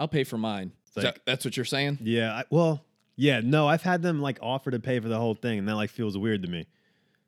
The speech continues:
Speaker 2: Do you know what I mean? I'm like, "Nah,
Speaker 1: Yeah.
Speaker 2: I can't have that."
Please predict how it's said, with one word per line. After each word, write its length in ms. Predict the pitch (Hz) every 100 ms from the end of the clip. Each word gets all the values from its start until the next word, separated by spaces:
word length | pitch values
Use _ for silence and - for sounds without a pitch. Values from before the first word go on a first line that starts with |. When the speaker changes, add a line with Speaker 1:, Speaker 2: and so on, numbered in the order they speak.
| _ _ _ _ _ _ _ _
Speaker 2:
Do 80 | 113
you 40 |
know 80 | 123
what 60 | 123
I 40 |
mean? 180 | 127 127
I'm 100 | 110
like, 180 | 90 -
"Nah, 80 | 90
Speaker 1:
Yeah. 260 | 143 127 90
Speaker 2:
I 100 | 90
can't 240 | - -
have 180 | - 143
that." 240 | - 73